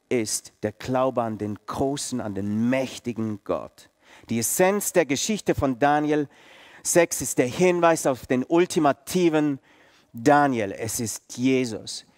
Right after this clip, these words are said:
Er hat mit den reißenden Löwen von uns gekämpft. Er ist durch den Tod am Kreuz und die Grablegung durch die Löwengrube gegangen für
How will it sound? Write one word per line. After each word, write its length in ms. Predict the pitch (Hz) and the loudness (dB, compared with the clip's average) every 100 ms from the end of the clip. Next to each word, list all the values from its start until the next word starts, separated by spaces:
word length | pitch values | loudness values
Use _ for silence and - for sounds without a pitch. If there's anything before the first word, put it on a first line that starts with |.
| _ - | _ 0
Er 280 | 156 147 | 0 2
hat 240 | 185 190 170 | 2 2 2
mit 140 | 165 | 0
den 140 | 143 131 | 0 0
reißenden 920 | 123 156 185 190 190 185 175 156 151 | 2 4 4 0 -6 -4 0 4 6
Löwen 400 | 160 175 175 165 | 6 4 0 0
von 240 | 165 143 | 0 2
uns 320 | 151 180 - | 2 0 0
gekämpft. 560 | 139 117 180 170 143 - - - | -4 0 2 2 0 -12 -20 -2
Er 80 | 131 | 0
ist 140 | - | 2
durch 140 | 190 175 | 2 2
den 240 | 175 156 | 2 0
Tod 340 | - 190 226 208 | 2 4 6 4
am 220 | 165 151 | 4 2
Kreuz 500 | - 156 175 151 - - - | 4 6 6 2 -6 -10 -2
und 80 | 147 | 0
die 100 | 147 | 2
Grablegung 800 | - 170 175 165 165 151 151 135 | 4 6 6 6 4 4 0 2
durch 200 | 180 - | 0 2
die 100 | 170 | 2
Löwengrube 720 | 165 175 175 170 - 165 160 | 6 4 4 0 0 2 2
gegangen 560 | 139 131 156 156 135 113 | 2 4 4 4 0 -6
für 480 | - 160 151 151 | -2 4 6 4